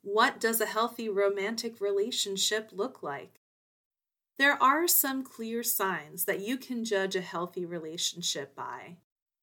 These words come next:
This is any romantic partner, right? Casual or serious, online and or in person, however you define dating.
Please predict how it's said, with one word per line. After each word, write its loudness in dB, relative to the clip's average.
This 2
is 2
any -2
romantic -2
partner, -10
right? -2
Casual -2
or 4
serious, -4
online -2
and -2
or 2
in -2
person, -8
however 0
you -4
define -4
dating. -10